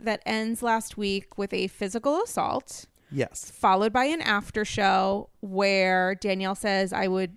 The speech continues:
Speaker 1: absolutely do it again." Margaret tweets and says, among other things,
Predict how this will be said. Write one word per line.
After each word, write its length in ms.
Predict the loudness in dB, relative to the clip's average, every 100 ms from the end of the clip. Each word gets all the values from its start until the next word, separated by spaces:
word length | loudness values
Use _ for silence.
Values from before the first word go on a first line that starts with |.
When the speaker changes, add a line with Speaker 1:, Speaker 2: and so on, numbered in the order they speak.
| -6
Speaker 1:
absolutely 380 | 0 0 0 -2
do 120 | 0 -2
it 60 |
again." 420 | -2 -2 -4 -8 -12 _ _ -20 -20 _
Margaret 520 | -4 2 2 2 0 -2
tweets 500 | -4 -2 -4 -8 -10 -6
and 220 | -6 -2
says, 400 | 0 2 2 4
among 320 | 4 4 2
other 220 | 2 2
things, 440 | 2 0 0 -2